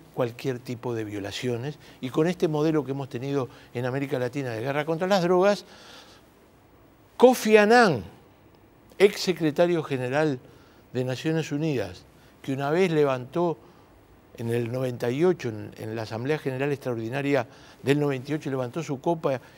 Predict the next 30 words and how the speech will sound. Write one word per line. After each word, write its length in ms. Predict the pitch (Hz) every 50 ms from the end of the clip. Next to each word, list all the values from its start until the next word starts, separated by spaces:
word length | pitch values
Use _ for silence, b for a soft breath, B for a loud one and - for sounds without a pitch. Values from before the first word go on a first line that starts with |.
| B B
y 120 | - 131 143
brindó 340 | 135 131 139 139 139 180 196
por 160 | 175 175 160
un 120 | 147 143 151
mundo 280 | 180 202 202 180 165
libre 300 | 156 156 185 185 180 165
sin 280 | 135 - 151 151 151 151
drogas 600 | 143 170 180 185 180 160 151 160 165 160 - - - - b b b b b b b b b b b b b - - - - - -
y 140 | 156 143
que 140 | - - 156
en 120 | 135 143 143
diez 240 | 175 196 185 -
años 260 | 190 190 185 185 165 139
re-, 120 | 151 - -
erradicábamos 880 | 139 127 117 131 131 127 127 - - 185 202 196 190 180 165 147 135 B B B B B B B _
todo, 460 | - 202 185 170 165 180 190 202 190 - - - - - - _ - -
hoy 420 | - 131 131 135 139 147 147 180 165 - - - - - - - -
es 240 | - 131 123 - -
un 100 | 135 127
integrante 540 | 120 110 98 101 104 107 107 120 131 120 113
y 80 | 113
un 160 | 107 104 98 82
crítico 720 | - - 131 131 135 135 - 143 135 - - 147 151 147 147 B B B B B B B B -
furibundo 640 | - 175 185 175 156 135 131 143 156 165 160 156 143
del 140 | 127 117 107
sistema 400 | - 101 104 - 127 123 120 120 B B B B B B B B
prohibicionista. 840 | - 120 123 117 120 101 - - 101 98 - - - - - - - B B B B B B B B B B B B -
Digo 260 | - 196 233 240 233 240
esto 240 | 247 240 - 240 214
porque 520 | 175 185 185 175 165 147 - 208 220 220